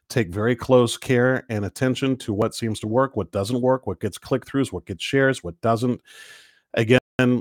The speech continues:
you know, enlist the assistance of some of these tools, which we'll talk about in more detail later, specific to this, um, subject,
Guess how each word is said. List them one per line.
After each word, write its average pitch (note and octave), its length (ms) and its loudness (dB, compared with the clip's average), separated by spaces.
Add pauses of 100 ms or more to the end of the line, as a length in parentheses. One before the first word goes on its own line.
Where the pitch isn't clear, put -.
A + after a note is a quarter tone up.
(400)
you C3+ 120 -2
know, G2+ 320 -2
enlist A#2+ 460 2
the A#2+ 140 2
assistance - 440 -4
of A2 100 -2
some A#2+ 200 0
of A2+ 40 -2
these A2+ 180 -2
tools, C#3+ 340 -2
which A#2+ 180 -2
we'll A#2 100 0
talk A#2 280 0
about A#2+ 240 0
in G#2 80 -4
more G#2+ 160 -2
detail A2+ 480 -2
later, C3 260 0
specific A#2 540 -6
to A#2 80 -6
this, A#2 360 -2 (280)
um, G2+ 400 -2 (100)
subject, C#3 480 0